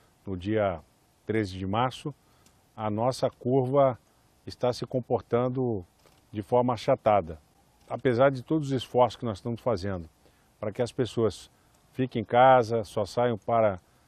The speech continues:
realizar atividades estritamente necessárias, há uma diferença de orientação dos governadores dos estados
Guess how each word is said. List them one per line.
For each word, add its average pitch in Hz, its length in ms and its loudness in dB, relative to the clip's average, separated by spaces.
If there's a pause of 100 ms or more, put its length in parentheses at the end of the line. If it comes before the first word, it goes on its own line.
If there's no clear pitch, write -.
(200)
realizar 110 720 0 (420)
atividades 113 600 -2
estritamente 120 500 -2
necessárias, 123 880 4 (680)
há 135 520 0 (240)
uma 113 680 0 (560)
diferença 135 720 2
de 117 140 -2
orientação 123 680 0 (880)
dos 135 200 0
governadores 127 640 2
dos 120 120 -2
estados 135 640 0